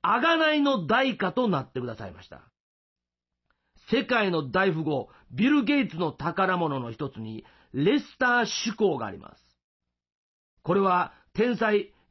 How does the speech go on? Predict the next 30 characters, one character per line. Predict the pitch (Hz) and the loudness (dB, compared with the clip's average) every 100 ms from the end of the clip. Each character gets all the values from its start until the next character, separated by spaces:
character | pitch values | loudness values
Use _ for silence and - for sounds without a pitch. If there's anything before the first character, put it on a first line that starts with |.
| 127 | 0
レ | 202 | 2
オ | 285 277 | 4 4
ナ | |
ル | 269 | 2
ド・ | 254 226 | 0 0
ダ・ | 202 | 2
ヴ | 202 | 2
ィ | 285 233 | 2 0
ン | |
チ | 175 | -4
に | 165 | -2
よ | 139 | 0
る | 147 143 _ _ _ | -2 -6 _ _ _
手 | - 185 | -2 2
書 | 226 | 2
き | 220 233 | 2 2
の | 247 | 4
ノ | 311 240 | 2 2
ー | |
ト | 147 | -4
で | - | -8
す。 | - _ _ _ _ _ _ _ _ _ _ | -18 _ _ _ _ _ _ _ _ _ _
全 | 127 113 302 320 | -6 0 2 2
文 | 277 285 269 - | 2 2 2 -4
鏡 | - 165 214 220 | -8 -2 0 2
文 | 233 302 | 2 2
字 | 214 | 0
と | 165 | -4
い | 120 | -6
う | 104 | -8